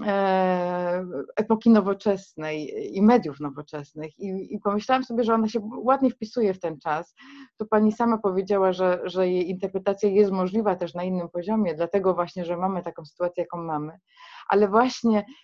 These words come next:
druga rzecz, która mnie fascynuje, to ta, to ta obsesja tej pojedynczości. W jednym mieszkaniu jedna osoba i każdy ma jakiś taki niby mikroświat, a tak naprawdę to, to jest jakiś klaustrofobiczny świat. Nie mam poczucia, ym,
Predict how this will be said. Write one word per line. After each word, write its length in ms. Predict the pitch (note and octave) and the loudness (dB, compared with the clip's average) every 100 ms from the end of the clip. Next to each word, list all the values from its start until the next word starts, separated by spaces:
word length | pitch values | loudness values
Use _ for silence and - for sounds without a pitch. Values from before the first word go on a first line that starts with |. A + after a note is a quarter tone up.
| _ G#3+ | _ -4
druga 380 | A3 C#4+ C4 | 0 4 4
rzecz, 240 | A3+ G#3 - | 2 0 0
która 160 | G#3 | -2
mnie 120 | G3 G3+ | 0 -2
fascynuje, 720 | G#3 F#3 G#3+ G3+ E3+ F#3 G#3+ | -6 -6 -6 -4 -4 -4 -2
to 180 | G#3+ G#3 | -4 -2
ta, 320 | G#3+ G3+ G3+ - | 2 2 2 -2
to 100 | G#3+ | -6
ta 200 | G#3+ G#3 | 0 0
obsesja 680 | G3 F#3+ - B3 A3 A#3 G#3 G#3 C4+ _ | 0 -4 -4 -4 -2 0 0 -2 -16 _
tej 200 | A3 A3 | 2 4
pojedynczości. 840 | A3+ A3+ G#3+ G#3+ A3 F#3+ - - | 6 6 6 4 0 -2 -6 -14
W 40 | D#3 | -2
jednym 280 | A3+ A3+ G#3 | 2 4 2
mieszkaniu 440 | F#3+ - G#3 G#3 | 0 0 2 4
jedna 320 | A3 G#3 F#3 | 4 4 0
osoba 560 | F3 - A3+ A3 B3+ C4+ - - - _ | 0 -4 -4 0 -2 -4 -14 -20 -20 _
i 100 | A3 | -8
każdy 360 | A#3 B3+ A#3+ A3+ | 0 0 2 2
ma 120 | A3 | 4
jakiś 260 | G#3 G#3+ F#3 | 2 -2 -4
taki 480 | G#3 G#3 F#3+ A#3 _ | -6 -4 -10 -12 _
niby 240 | A3 A3+ | 2 4
mikroświat, 760 | G#3+ A3 B3+ C4 B3+ - A#3+ A#3+ | 6 8 6 2 -2 0 -2 0
a 80 | G#3+ | -2
tak 160 | G#3+ G#3+ | -2 -2
naprawdę 360 | A3 C#4 C4+ | -2 0 -2
to, 100 | C4 | -2
to 60 | A3 | -2
jest 100 | A3 | 0
jakiś 220 | A3 G#3+ | -2 -2
klaustrofobiczny 880 | A#3+ A3+ - G#3 G3+ F3 F3+ - - | 0 -2 -2 -4 -4 -4 -8 -10 -14
świat. 320 | - - - - | -12 -12 -14 -2
Nie 140 | G#3+ | 2
mam 180 | A#3+ A#3+ | 4 2
poczucia, 480 | G#3+ G#3+ B3+ B3 G#3+ A#3+ - _ _ _ G#3 | -2 -6 -4 0 0 0 -20 _ _ _ 2
ym, 300 | G3 F#3+ | 4 2